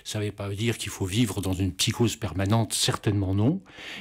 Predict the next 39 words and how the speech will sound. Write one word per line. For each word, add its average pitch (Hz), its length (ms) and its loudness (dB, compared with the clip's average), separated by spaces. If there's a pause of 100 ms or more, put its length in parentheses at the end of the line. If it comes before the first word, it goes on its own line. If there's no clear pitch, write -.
(140)
mais 101 100 2
il 95 80 0
y 98 60 2
a 98 40 2
des 98 120 -2
pays 127 180 4
dans 113 160 4
le 104 80 2
monde 143 340 2
qui - 140 -10
sont - 160 -4
menacés 101 460 0
depuis 95 300 -8
des 95 180 -2
années 104 260 2
et 95 40 -2
des 92 200 0
années 113 380 2 (360)
et 98 120 -2
qui 101 160 -2
vivent 151 340 4
avec 104 220 -2
la 90 100 -6
conscience 156 720 2
d'un 110 160 0
risque 165 560 0
qui - 140 -8
peut 160 200 2
se 202 160 -2
produire. 139 540 0 (340)
Donc 110 220 0
il 104 80 -4
faut - 160 2
que 156 120 -2
nous 120 60 4
vivions 107 380 2
de 139 80 2
cette 139 200 -2
façon-là 135 520 0